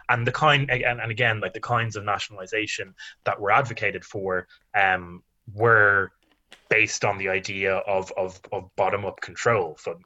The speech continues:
fu-, fu-, fu-, fundamentally. Um, the, the entire idea was about moving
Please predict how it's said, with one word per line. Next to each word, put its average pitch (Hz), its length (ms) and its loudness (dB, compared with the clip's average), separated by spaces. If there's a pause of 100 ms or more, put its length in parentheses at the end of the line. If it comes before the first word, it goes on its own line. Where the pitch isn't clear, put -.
fu-, - 200 -8
fu-, - 180 -14
fu-, - 180 -20
fundamentally. 92 760 -10 (300)
Um, 85 380 0 (280)
the, 110 120 2 (140)
the 107 100 -4
entire 98 420 2
idea 92 520 -2 (220)
was 95 300 -4
about 95 260 -6
moving 92 460 -10